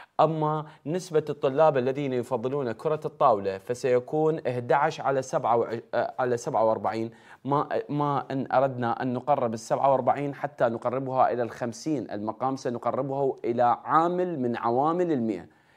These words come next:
فسنقربه إلى الخمسين، فهنا الخمسين سنضربها في اثنين، والإحداعش في اثنين ستكون اثنين وعشرين على مية،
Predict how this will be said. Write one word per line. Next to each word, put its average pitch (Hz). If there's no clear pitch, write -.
فسنقربه 110
إلى 147
الخمسين، 139
فهنا 127
الخمسين 139
سنضربها 135
في 131
اثنين، 147
والإحداعش 120
في 127
اثنين 123
ستكون 127
اثنين 135
وعشرين 127
على 107
مية، 139